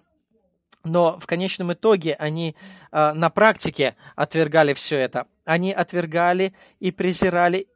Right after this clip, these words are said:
исключительно-, исключительность Иисуса Христа, э, доктрину о юридическом заместительном искуплении, вечность ада и даже саму идею божественного гнева. Это были их первостепенные мишени.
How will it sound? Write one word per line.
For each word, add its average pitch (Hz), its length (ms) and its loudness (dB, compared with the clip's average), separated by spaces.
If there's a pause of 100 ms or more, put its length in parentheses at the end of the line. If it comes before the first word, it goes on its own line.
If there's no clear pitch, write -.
исключительно-, 190 1200 -4 (100)
исключительность 196 840 -4
Иисуса 160 320 -6
Христа, 165 460 0 (400)
э, 147 140 0
доктрину 202 560 -2
о 190 120 -2
юридическом 185 760 -4
заместительном 180 580 -4
искуплении, 180 720 -4 (200)
вечность 196 840 -2
ада 185 440 4 (320)
и 170 100 -4
даже 175 260 0
саму 185 440 0
идею 180 460 -2
божественного 165 720 -4
гнева. 156 460 0
Это 165 220 -4
были 160 300 -2 (200)
их - 240 -6 (180)
первостепенные 165 960 -2 (440)
мишени. 160 800 0